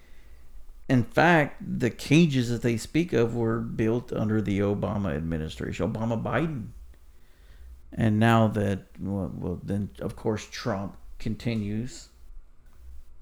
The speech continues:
that policy that the Obama started. And all of a sudden, he's a bad guy for it. You're separating these kids.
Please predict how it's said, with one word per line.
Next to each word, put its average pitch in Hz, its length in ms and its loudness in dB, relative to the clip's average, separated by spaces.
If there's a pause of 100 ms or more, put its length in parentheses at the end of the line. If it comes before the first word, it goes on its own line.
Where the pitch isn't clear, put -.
(120)
that 98 380 -2
policy 104 720 2
that 98 300 -2 (500)
the 90 180 0
Obama 107 680 2
started. 110 680 6 (1200)
And 117 80 -2
all 110 100 4
of 107 60 0
a - 20 -8
sudden, 104 180 2
he's 117 140 4
a 101 40 -2
bad 110 280 4
guy 90 300 0 (720)
for 64 300 -2
it. 57 100 -6 (1200)
You're - 120 -8
separating 127 680 2
these 120 240 0
kids. - 800 -2